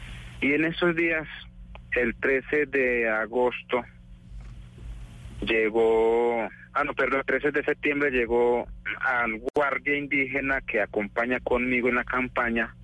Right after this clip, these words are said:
al celular, en donde también llega un mensaje de intimidatoria. Todo eso lo he venido denunciando a la fiscalía.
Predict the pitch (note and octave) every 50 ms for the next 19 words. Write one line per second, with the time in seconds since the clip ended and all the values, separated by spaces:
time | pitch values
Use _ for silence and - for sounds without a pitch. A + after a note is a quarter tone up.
0 | - - - - - - - - A2+ A2+ A2+ - - C3 C3 C3 C3 B2+ B2+ B2
1 | B2 A#2+ - - A2+ G#2+ G2+ G#2+ G#2+ G#2 G2 G#2 G2 - - G2+ G2+ G2+ G#2 G#2
2 | G2+ G2+ F#2+ A2+ A2 A2+ A2+ A#2 A#2 A#2 A#2 G#2+ - - A#2 A#2 A2 G#2 A2+ A2+
3 | A2+ G#2+ G#2 F#2+ F2+ - - G#2 G2+ F#2+ F2 D#2+ F2 - - C#3 D3 C#3+ A#2+ G2+
4 | - - - - - - - - - D3 E3+ G3 G#3 G3 F3 D3+ D3 C#3 C#3 C#3+
5 | D3 D#3+ E3 E3 E3 D#3 D#3 C#3 C3 B2+ A#2+ C3 C3 C3 D3 D#3 D#3 D3 C3+ B2+
6 | A2 - - A#2 A#2+ B2+ D3 F3 F3+ F3